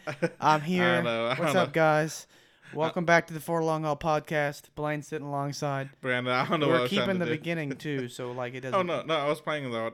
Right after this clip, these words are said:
Speaker 2: I was planning on doing that one hundred percent. I just, I don't know, I just felt like doing that.
Speaker 1: Thank you for tuning in to today's episode of Tea Talk with Brandon.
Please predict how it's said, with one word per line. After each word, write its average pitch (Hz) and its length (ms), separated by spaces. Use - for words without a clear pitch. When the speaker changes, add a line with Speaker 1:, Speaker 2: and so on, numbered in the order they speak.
Speaker 2:
I 143 80
was 156 140
planning 151 240
on 117 80
doing 120 160
that 113 140
one 120 120
hundred 117 200
percent. 117 300
I 113 120
just, 131 260
I 127 60
don't 123 100
know, 117 80
I 117 100
just - 180
felt 120 120
like 113 120
doing 113 180
that. 107 300
Speaker 1:
Thank 180 240
you 156 80
for 143 140
tuning 151 340
in 135 200
to - 120
today's 135 380
episode 135 460
of 127 160
Tea 165 220
Talk 127 420
with 131 200
Brandon. 131 500